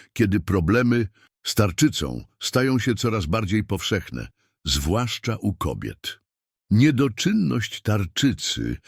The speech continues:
może prowadzić do zmęczenia, przybierania na wadze i ogólnego pogorszenia samopoczucia, symptomów, które często błędnie przypisujemy po prostu starzeniu się. Wyobraź sobie, że możesz przeciwdziałać tym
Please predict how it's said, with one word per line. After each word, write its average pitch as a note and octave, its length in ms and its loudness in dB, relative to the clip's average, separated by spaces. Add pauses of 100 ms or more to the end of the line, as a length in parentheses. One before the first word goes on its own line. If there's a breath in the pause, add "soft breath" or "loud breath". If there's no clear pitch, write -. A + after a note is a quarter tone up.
(220 loud breath)
może B2+ 260 2
prowadzić A#2 640 0
do G#2 160 2
zmęczenia, F#2 880 0
przybierania F#2+ 640 0
na F#2 180 0
wadze F2+ 500 0 (260 loud breath)
i G2+ 140 4
ogólnego G2+ 600 2
pogorszenia F2 680 0
samopoczucia, D#2+ 800 -2 (340 loud breath)
symptomów, G2 920 0 (320 loud breath)
które G#2 280 2
często A2+ 420 0
błędnie G2 520 2
przypisujemy F#2+ 800 -2
po F2 140 -4
prostu F#2+ 340 -4
starzeniu D2 800 0
się. - 240 -8 (840)
Wyobraź D3 420 0
sobie, B2 280 0
że G2+ 140 0
możesz G2+ 340 0
przeciwdziałać F#2+ 840 0
tym F#2 260 2